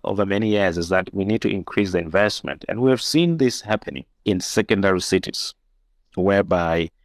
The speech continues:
the investments in hotels, you know, have been increasing. And a lot of either local people building lodges or guest houses, but also bigger companies, you know, going into those areas and putting hotels that are graded,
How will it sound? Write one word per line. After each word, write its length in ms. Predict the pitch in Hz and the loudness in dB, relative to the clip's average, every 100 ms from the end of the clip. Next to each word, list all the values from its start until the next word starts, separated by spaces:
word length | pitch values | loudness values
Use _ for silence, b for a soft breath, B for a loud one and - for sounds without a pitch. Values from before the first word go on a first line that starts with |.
| _ _ - | _ _ -2
the 80 | |
investments 580 | 87 87 104 - 110 101 | -2 2 0 0 0 0
in 80 | 92 | -2
hotels, 720 | 87 87 113 98 76 82 - - | -2 -2 0 0 0 -4 -8 -6
you 80 | 92 | -4
know, 80 | 85 | -2
have 180 | 90 | -2
been 140 | 85 85 | -2 -6
increasing. 580 | 80 - 120 - 71 71 _ - | -4 2 2 0 -8 -12 _ -2
And 200 | 87 87 | 0 2
a 60 | |
lot 260 | 92 110 104 | 2 4 4
of 240 | 92 - - - | 0 -2 -18 -6
either 240 | 87 78 | -2 0
local 380 | 80 104 - 104 | 2 0 2 0
people 320 | 110 98 104 | 0 0 -2
building 560 | 90 98 98 98 95 95 - | 0 0 2 0 -2 -6 -2
lodges 720 | 92 101 92 101 98 - - | 2 2 2 0 0 -2 -6
or 200 | 78 73 | -4 -2
guest 300 | 95 95 - | 0 -2 -2
houses, 580 | 95 92 92 95 101 - _ _ _ | -2 -2 -2 -8 -8 -12 _ _ _
but 140 | - 95 | -2 0
also 380 | 135 170 165 101 | 2 2 2 0
bigger 260 | 95 117 | 0 0
companies, 680 | 113 131 139 - 65 53 - _ - | 0 0 -2 -2 -6 -8 -10 _ -6
you 140 | 95 | -2
know, 120 | 90 | -2
going 380 | 85 104 104 104 | 0 4 4 4
into 180 | 101 101 | 2 0
those 220 | 95 92 - | -2 -2 0
areas 540 | 117 107 82 82 - - | 4 4 2 -2 -6 -2
and 340 | 101 92 92 _ | -2 -2 -4 _
putting 540 | - 123 - 110 107 104 - | -4 -2 2 2 0 -4 -4
hotels 480 | 104 - 123 117 | -4 2 2 4
that 120 | 104 101 | 2 2
are 80 | |
graded, 600 | 82 - 110 107 80 76 | 2 2 2 2 -2 -6